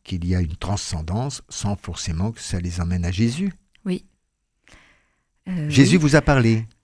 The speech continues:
Speaker 1: pour vous appeler
Speaker 2: Non.
Speaker 1: à un ministère.
Speaker 2: <laughs> Je sais pas si
Speaker 1: Pardon ?
Speaker 2: Jésus m'a parlé. Euh,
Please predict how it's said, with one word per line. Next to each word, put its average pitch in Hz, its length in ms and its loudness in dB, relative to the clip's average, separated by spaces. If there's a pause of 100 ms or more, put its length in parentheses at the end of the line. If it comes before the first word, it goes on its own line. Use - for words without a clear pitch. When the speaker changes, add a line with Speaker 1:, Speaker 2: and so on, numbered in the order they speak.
(320)
Speaker 1:
pour 120 140 2
vous 113 200 4
appeler 127 480 6
Speaker 2:
Non. 127 60 6
Speaker 1:
à 117 60 6
un - 180 10
ministère. 131 760 4 (240)
Speaker 2:
<laughs> 466 240 -4
Je - 60 -6
sais 247 100 0
pas 226 140 2
si - 120 -4
Speaker 1:
Pardon ? 233 240 8
Speaker 2:
Jésus - 100 8
m'a 196 140 6
parlé. 190 380 2 (500)
Euh, 165 1400 0